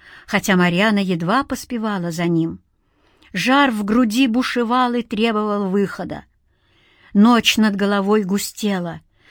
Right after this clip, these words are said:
набухала чёрной кровью, и на руках Игната тоже была чужая кровь. «А всё же как ты его!» —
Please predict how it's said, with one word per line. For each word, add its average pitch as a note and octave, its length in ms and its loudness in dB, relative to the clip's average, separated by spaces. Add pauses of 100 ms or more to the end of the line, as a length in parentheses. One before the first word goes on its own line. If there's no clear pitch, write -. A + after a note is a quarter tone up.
(140)
набухала G3 580 0
чёрной F#3 480 0
кровью, E3+ 600 -2 (680)
и F3+ 100 4
на F3+ 120 6
руках F3+ 380 -2
Игната F3+ 560 0
тоже D#3 360 -2
была D3+ 300 -4 (440)
чужая D#3+ 440 -2
кровь. E3 440 -6 (2000)
«А F#3+ 120 -2
всё A3 420 0
же G#3 260 0 (180)
как C4 280 -2 (380)
ты - 80 -4
его!» — A3+ 580 0